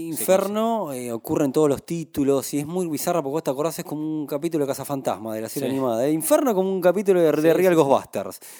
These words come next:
Speaker 1: porque son los X-Men contra, contra,
Speaker 2: Contra
Speaker 1: y
Speaker 2: demonios, en Nueva
Speaker 1: Spider-Man
Speaker 2: York.
Speaker 1: contra demonios
Speaker 2: Sí.
Speaker 1: de Nueva York.
Speaker 2: Cazafantasmas,
Speaker 1: Eh, y
Speaker 2: sí.
Speaker 1: la Reina Goblin, que era, le dieron un rol a Madeleine Pryor porque si no, no, no, este, <laughs> no sé, no sabían qué carajo
Speaker 2: Sí, sí,
Speaker 1: hacer para mí,
Speaker 2: totalmente,
Speaker 1: ¿eh?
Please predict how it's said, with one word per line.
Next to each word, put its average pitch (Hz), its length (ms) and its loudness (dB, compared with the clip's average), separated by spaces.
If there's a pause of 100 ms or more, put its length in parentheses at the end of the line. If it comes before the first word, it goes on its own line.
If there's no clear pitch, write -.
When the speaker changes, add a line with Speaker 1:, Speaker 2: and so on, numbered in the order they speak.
(180)
Speaker 1:
porque 139 200 2
son 175 460 0
los 160 180 2
X-Men 214 420 0
contra, 139 920 2
contra, 135 240 0 (160)
Speaker 2:
Contra 135 220 0
Speaker 1:
y - 20 0
Speaker 2:
demonios, 123 420 -4
en - 200 -6
Nueva 113 120 2
Speaker 1:
Spider-Man 190 260 4
Speaker 2:
York. 170 40 2
Speaker 1:
contra 147 240 4
demonios 190 540 2
Speaker 2:
Sí. 185 60 4
Speaker 1:
de 170 40 2
Nueva 143 220 4
York. 185 300 4
Speaker 2:
Cazafantasmas, 143 540 -6
Speaker 1:
Eh, 139 60 0
y 143 60 -2
Speaker 2:
sí. 135 40 -2
Speaker 1:
la 135 120 6
Reina 160 340 4
Goblin, 165 320 4
que 147 80 2
era, 127 240 0
le 117 120 -2
dieron 131 200 2
un 131 180 -2
rol 135 240 4
a 135 60 4
Madeleine 131 380 2
Pryor 147 420 4
porque 110 240 -2
si 110 140 -4
no, 120 100 -2
no, 107 400 -6
no, 95 500 -14
este, - 280 -20
<laughs> 226 100 -6
no 165 80 -4
sé, 143 160 -4
no 131 100 -2
sabían 131 260 -2
qué 117 100 -12
carajo 113 220 -2
Speaker 2:
Sí, - 40 -2
sí, - 40 -2
Speaker 1:
hacer 208 260 2
para - 160 -4
mí, 190 60 -4
Speaker 2:
totalmente, 214 300 -4
Speaker 1:
¿eh? - 40 -20